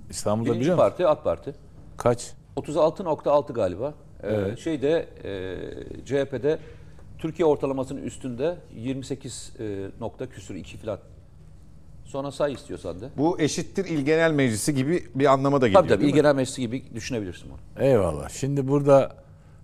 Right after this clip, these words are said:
Speaker 1: peki bunun hiç mi etkilemeyeceğini düşüneceğiz yani?
Speaker 2: E, üstad şöyle söyleyeceğim ben. E, şimdi tam oraya geleceğim. E, sen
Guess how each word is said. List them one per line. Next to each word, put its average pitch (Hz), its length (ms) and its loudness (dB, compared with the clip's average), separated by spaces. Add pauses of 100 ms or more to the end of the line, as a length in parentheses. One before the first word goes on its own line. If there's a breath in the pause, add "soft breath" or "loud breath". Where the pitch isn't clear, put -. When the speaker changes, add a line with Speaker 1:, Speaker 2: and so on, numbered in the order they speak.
Speaker 1:
peki 120 280 0
bunun 135 300 0
hiç 160 180 -2
mi 165 100 -4
etkilemeyeceğini 98 760 0
düşüneceğiz 78 500 -8
yani? 73 260 -12 (580)
Speaker 2:
E, - 120 -10
üstad 117 320 -6
şöyle 113 260 0
söyleyeceğim 73 460 -10
ben. - 400 -14
E, 80 100 -8
şimdi 95 240 -12
tam 113 140 -6
oraya 113 280 2
geleceğim. 73 400 -10 (2000 loud breath)
E, 110 160 0
sen 185 460 4